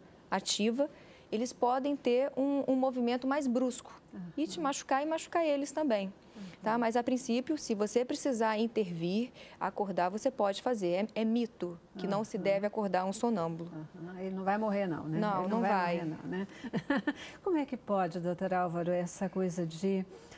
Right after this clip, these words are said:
Speaker 2: de repente, uma pessoa, né, ela tá, ela tá,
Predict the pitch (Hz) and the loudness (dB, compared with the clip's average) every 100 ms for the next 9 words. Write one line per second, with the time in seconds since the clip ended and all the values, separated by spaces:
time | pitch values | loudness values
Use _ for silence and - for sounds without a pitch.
0 | - 190 196 190 214 196 226 214 220 - | -4 0 0 0 -2 -2 -2 -2 -4 -2
1 | 202 202 226 240 240 - 208 214 226 - | -2 0 0 0 -2 -2 0 0 -2 -2
2 | 208 208 208 208 208 202 208 | -2 0 -2 -2 0 0 0